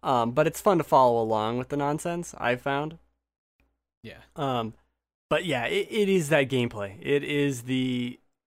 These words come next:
Speaker 1: use the powers, run in there with your guns, get new loot, change it out, uh, see how the loot, uh, updates your abilities and all that stuff. It,
Speaker 2: Mm-hmm.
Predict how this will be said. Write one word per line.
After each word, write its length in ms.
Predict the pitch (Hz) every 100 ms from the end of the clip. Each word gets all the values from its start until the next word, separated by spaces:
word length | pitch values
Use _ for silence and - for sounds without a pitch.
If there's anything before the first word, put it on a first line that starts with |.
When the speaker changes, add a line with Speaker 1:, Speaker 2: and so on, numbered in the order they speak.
| _
Speaker 1:
use 340 | - 139 151 135
the 100 | 131
powers, 500 | - 127 127 123 123
run 240 | 143 139
in 100 | 135
there 120 | 135
with 160 | 127 127
your 100 | 123
guns, 480 | 123 117 117 117 120
get 240 | 135 151
new 200 | 151 139
loot, 500 | 127 123 117 113 -
change 320 | - 135 135
it 80 | 135
out, 400 | 117 117 113 113 _ _ _ _ -
uh, 160 | 127 110
see 220 | - 160
how 120 | 151
the 60 | 147
loot, 340 | 139 143 139 _ _ _ _ _ -
uh, 360 | 147 131 - 139
updates 300 | 151 143 147
your 120 | 143
abilities 680 | 123 131 123 120 120 117 120
and 100 | 113
all 180 | 113
that 200 | 113 110 110
stuff. 200 | 110 113
It, 320 | 127 123 - _ _ _ _
Speaker 2:
Mm-hmm. 220 | 113 110